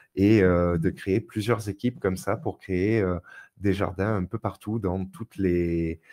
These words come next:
les jardins qui seraient justement abandonnés et délaissés, euh, parce qu'il y en a beaucoup à l'île de la Réunion, euh, et donc de créer des zones comme ça d'urbanisme, euh, autonome, euh, là où on va avoir des difficultés, parce que sinon, c'est toujours pareil, pour avoir,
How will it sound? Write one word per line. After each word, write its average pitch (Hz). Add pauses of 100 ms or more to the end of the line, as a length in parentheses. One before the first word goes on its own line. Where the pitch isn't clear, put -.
(180)
les 90
jardins 90
qui 92
seraient 87
justement 85
abandonnés 92
et 92
délaissés, 85 (420)
euh, 82
parce 82
qu'il 82
y 82
en 85
a 82
beaucoup 85
à 95
l'île 85
de 82
la 80
Réunion, 85 (480)
euh, 80 (100)
et 90
donc 104
de 98
créer -
des 98
zones 110
comme 90
ça 107
d'urbanisme, 98
euh, 87
autonome, 101 (460)
euh, 85
là 92
où 117
on 90
va 87
avoir 95
des 90
difficultés, 87
parce 92
que 85
sinon, 92
c'est 90
toujours 85
pareil, 104
pour 90
avoir, 82